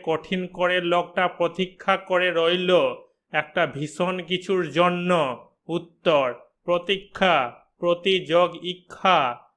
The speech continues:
ছয়ের পাঁচ, সমস্ত অঞ্চলটার নৈশ নিস্তব্ধতাকে কাঁপিয়ে দুবার গর্জে উঠল অফিসারের আগ্নেয়াস্ত্র। উত্তর, নিস্তব্ধতা,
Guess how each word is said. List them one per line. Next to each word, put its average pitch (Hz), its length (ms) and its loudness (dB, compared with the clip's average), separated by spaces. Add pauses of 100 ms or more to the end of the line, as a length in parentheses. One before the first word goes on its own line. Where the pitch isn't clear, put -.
(140)
ছয়ের 170 360 -2
পাঁচ, 180 460 0 (340)
সমস্ত 180 580 -4
অঞ্চলটার 185 920 0
নৈশ 165 460 -2
নিস্তব্ধতাকে 180 1200 -2
কাঁপিয়ে 160 920 -2 (200)
দুবার 170 540 0
গর্জে 151 500 0
উঠল 180 400 -2
অফিসারের 185 800 0
আগ্নেয়াস্ত্র। 165 1200 0 (260)
উত্তর, 175 640 -2 (300)
নিস্তব্ধতা, 170 1120 0